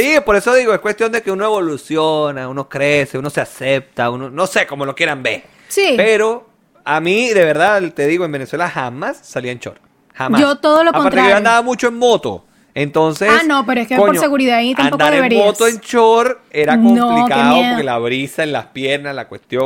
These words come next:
Speaker 1: uno sentía el,
Speaker 2: Y que no es
Speaker 1: <laughs> el
Speaker 2: seguro
Speaker 1: frío así.
Speaker 2: tampoco.
Speaker 1: No, tampoco es seguro, obviamente. Pero bueno. Mira, vale, yo quiero, hay algo que yo quiero hablar, porque hablando de, de estas evoluciones y vaina y tal, y todo el tema y todo el asunto,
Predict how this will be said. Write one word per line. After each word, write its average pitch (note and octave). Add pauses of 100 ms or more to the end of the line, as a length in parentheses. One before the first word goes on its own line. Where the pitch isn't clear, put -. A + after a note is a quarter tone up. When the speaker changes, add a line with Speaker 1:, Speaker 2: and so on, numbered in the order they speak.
Speaker 1:
uno B2
sentía B2+
el, C3 (240)
Speaker 2:
Y D4
que D4+
no C#4+
es C#4+
Speaker 1:
<laughs> E4
el -
Speaker 2:
seguro D#4+
Speaker 1:
frío A#3
así. A#3+
Speaker 2:
tampoco. G#3+ (520)
Speaker 1:
No, F#3+
tampoco C3
es -
seguro, A#2
obviamente. F#2 (680)
Pero F3
bueno. G2 (320)
Mira, C4
vale, F#3
yo G3+
quiero, C#4+
hay B3+
algo A3+
que F#3+
yo F#3+
quiero A3
hablar, G3
porque D3+
hablando C#3
de, A3+
de D#3+
estas G#3+
evoluciones E3
y C#3+
vaina D#3
y -
tal, D3+
y D3
todo D3+
el D3
tema D3+
y D3
todo D#3+
el E3
asunto, B2